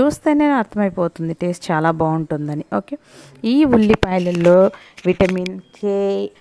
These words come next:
సి, బి, ఏ విటమిన్లు అధికంగా ఉంటాయండి. అంతేకాకుండా కాపర్, ఫాస్ఫరస్, మెగ్నీషియం, క్రోమియం, పొటాషియం, ముఖ్యంగా సల్ఫర్ ఉంటుంది.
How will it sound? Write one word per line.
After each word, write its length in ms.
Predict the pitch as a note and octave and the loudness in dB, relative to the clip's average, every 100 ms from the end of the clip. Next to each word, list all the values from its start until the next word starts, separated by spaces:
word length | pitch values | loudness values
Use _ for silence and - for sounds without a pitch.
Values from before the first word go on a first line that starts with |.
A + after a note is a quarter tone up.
| _ - - | _ -20 -12
సి, 500 | - A3+ G#3 G#3 G#3+ | 0 2 4 4 2
బి, 560 | F#3 D#3+ F3+ F#3 F#3+ F#3 _ _ _ _ _ _ _ _ _ | -2 -2 0 0 -2 -6 _ _ _ _ _ _ _ _ _
ఏ 200 | G3 G3 | 4 6
విటమిన్లు 540 | F#3+ E3+ F3 F3 E3+ F3 | 6 2 2 2 2 4
అధికంగా 520 | - F3 F3 E3+ E3+ D#3+ | 4 2 2 4 6 4
ఉంటాయండి. 760 | D#3+ D#3 D#3+ D#3 D#3 E3 C4 F4 _ _ F#3 | 4 2 2 4 0 2 0 0 _ _ 0
అంతేకాకుండా 920 | F3 F3+ F3 F3 E3 - E3 D#3+ D#3+ | 2 4 4 4 2 2 0 2 0
కాపర్, 640 | - F3 E3 - D#3+ D#3 | 2 2 2 0 0 0
ఫాస్ఫరస్, 680 | - F3+ E3+ - E3 D#3+ - | 2 2 2 0 2 2 2
మెగ్నీషియం, 720 | F3 F3 E3 E3 - E3+ E3+ | 2 2 4 0 4 2 2
క్రోమియం, 760 | E3 F3+ F3+ E3+ D#3+ E3 E3+ F3 | 2 4 6 4 4 4 4 2
పొటాషియం, 840 | E3+ G3 G#3 F#3+ - - F3 F3 - G3 | 0 4 4 4 2 2 2 0 -6 -8
ముఖ్యంగా 680 | G3+ - _ - C4+ B3+ A#3 | -8 -8 _ 0 2 2 2
సల్ఫర్ 640 | - E3+ E3+ - F#3 D#3+ | 2 2 2 2 2 2
ఉంటుంది. 560 | D3+ E3+ D3+ D3 D3+ | 2 -2 0 -2 -2